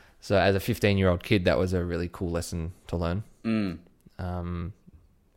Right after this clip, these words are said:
Speaker 1: I'd never really done scripted drama like that before, so yeah,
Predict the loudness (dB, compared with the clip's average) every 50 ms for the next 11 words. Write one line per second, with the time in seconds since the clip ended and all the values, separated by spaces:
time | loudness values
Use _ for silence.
0 | _ _ _ -6 -6 -4 -2 -2 -2 -2 -2 0 -2 -2 -2 -2 -2 -2 -2 -4
1 | -6 -8 -6 -6 -6 -4 -4 -4 -6 -2 -2 0 2 2 2 2 2 0 0 -2
2 | -2 -2 -4 -4 -4 -8 -6 -2 0 2 2 0 -2 -6 -16 -20 -20 -20 -20 -20
3 | _ -10 -6 -2 -2 -2 -2 -4 -8 -16 -20 -20 _ _ _ _ _ _ _ _
4 | _ _ _ -6 -2 -2 0 0